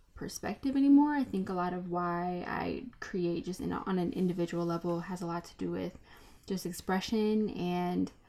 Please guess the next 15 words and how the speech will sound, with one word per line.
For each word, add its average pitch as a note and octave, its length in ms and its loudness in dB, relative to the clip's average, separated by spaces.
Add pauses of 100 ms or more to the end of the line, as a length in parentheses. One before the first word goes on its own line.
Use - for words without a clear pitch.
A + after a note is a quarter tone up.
(560)
like, F#3 100 -4
I F3+ 100 2
didn't F3+ 220 0
really F3+ 200 0
feel F3+ 240 -2
the F3 80 0
need F3 380 0
not A3+ 220 0
to, - 80 -8
like, A3 140 0
express F3+ 440 -4
myself. F3+ 380 -2
I F3+ 80 -2
think F#3 260 -2
just F3 500 -6